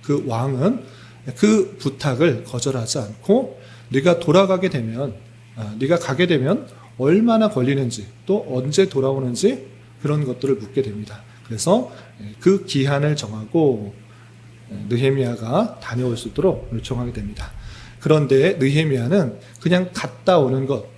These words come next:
"언제까지 돌아오겠습니다."라고 말하는 것에 그치지 않고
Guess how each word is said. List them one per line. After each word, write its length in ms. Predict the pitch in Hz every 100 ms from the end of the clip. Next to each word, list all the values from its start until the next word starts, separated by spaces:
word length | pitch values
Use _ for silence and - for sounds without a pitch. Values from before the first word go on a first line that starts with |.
| - - -
"언제까지 580 | 131 139 165 165 156 156
돌아오겠습니다."라고 1300 | 135 135 139 135 139 135 143 117 117 120 147 226 - -
말하는 460 | 113 110 135 143 151
것에 240 | 147 -
그치지 360 | 147 120 143 151
않고 500 | 113 107 220 175 -